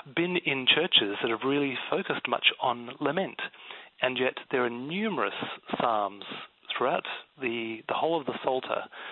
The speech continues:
that are lament psalms, and some of them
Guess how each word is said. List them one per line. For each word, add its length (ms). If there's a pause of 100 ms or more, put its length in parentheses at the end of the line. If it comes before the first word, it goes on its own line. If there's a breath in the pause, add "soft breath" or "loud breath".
(280 loud breath)
that 160
are 280
lament 480 (180)
psalms, 380 (140)
and 80 (160)
some 160
of 60
them 120